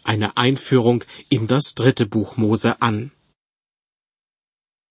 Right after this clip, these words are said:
Als ich mich zum ersten Mal ein bisschen intensiver mit dem dritten Buch Mose beschäftigt habe,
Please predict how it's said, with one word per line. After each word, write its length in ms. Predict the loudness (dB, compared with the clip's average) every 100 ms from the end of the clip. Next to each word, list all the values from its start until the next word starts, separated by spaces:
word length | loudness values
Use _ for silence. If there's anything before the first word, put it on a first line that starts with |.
| _ _ _ _ _ _ _ _ _ _ _ _
Als 240 | -2 0 2
ich 140 | 2
mich 220 | 2 2
zum 260 | 2 2 2
ersten 420 | 0 0 0 0
Mal 320 | 2 2 0
ein 240 | 0 -2 0
bisschen 360 | 0 2 0
intensiver 720 | 0 -2 0 0 0 2 2 2
mit 180 | 2
dem 160 | 0 -2
dritten 400 | 0 0 2 0
Buch 240 | 0 0
Mose 320 | 0 0 2 0
beschäftigt 640 | 0 0 0 0 -2 2
habe, 320 | 0 2 0